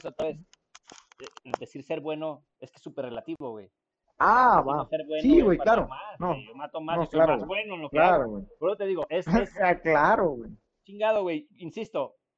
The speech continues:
Speaker 1: ser productivo, ¿no? La religión que prodece-, que profeses,
Speaker 2: Sí.
Speaker 1: tienes que ser productivo, tienes que ser, para mí, pues, es ser productivo, ser, eh,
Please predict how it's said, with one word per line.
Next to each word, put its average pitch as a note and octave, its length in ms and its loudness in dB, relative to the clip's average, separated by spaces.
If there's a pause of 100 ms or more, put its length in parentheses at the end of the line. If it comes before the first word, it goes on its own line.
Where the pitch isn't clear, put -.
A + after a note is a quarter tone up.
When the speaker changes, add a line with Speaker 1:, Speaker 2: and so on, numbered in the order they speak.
Speaker 1:
ser - 180 -4
productivo, E3+ 500 -8
¿no? D#3 240 -10 (680)
La C3+ 140 -6
religión D3 260 -8
que G#3+ 80 -8
prodece-, F#3+ 480 -6
que D3+ 120 -8
profeses, - 440 -8 (120)
Speaker 2:
Sí. - 180 -14
Speaker 1:
tienes - 140 -8
que D#3+ 100 -12
ser F3+ 80 -6
productivo, G#3+ 680 -8 (140)
tienes D#3+ 260 -14
que - 80 -12
ser, E3+ 340 -6 (600)
para B2 200 -8
mí, E3+ 200 -10
pues, G3+ 340 -12
es - 280 -14
ser E3 200 -8
productivo, E3+ 680 -10
ser, D#3 500 -8 (160)
eh, A2+ 800 -8